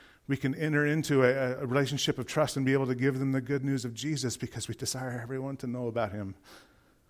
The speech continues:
and the wonderful gift he's given us in Christ Jesus. We have peace with God through our Lord Jesus Christ.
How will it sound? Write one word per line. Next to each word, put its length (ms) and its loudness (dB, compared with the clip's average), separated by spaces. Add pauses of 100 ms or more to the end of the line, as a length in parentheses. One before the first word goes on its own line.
(1600)
and 100 -2
the 60 2
wonderful 560 -4 (720)
gift 260 -4
he's 180 -2
given 300 -2
us 400 -8 (640)
in 140 -6
Christ 440 -6
Jesus. 640 -4 (2250)
We 120 -2
have 160 0
peace 340 2
with 160 -2
God 480 6
through 180 0
our 120 8
Lord 300 4
Jesus 360 0
Christ. 560 2